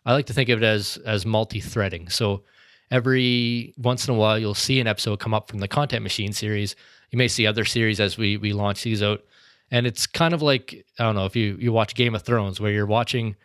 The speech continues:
one storyline, then all of a sudden the next storyline is,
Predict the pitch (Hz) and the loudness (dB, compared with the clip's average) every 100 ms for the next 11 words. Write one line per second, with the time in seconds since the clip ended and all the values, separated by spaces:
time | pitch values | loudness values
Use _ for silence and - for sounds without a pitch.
0 | _ _ _ - 117 123 - 127 120 117 | _ _ _ -2 0 0 2 4 4 4
1 | 113 117 110 104 98 101 110 107 104 120 | 2 2 2 0 0 -2 0 0 0 0
2 | 104 101 104 - 113 104 104 104 104 98 | 0 0 -2 0 0 2 2 0 0 -2
3 | - | -6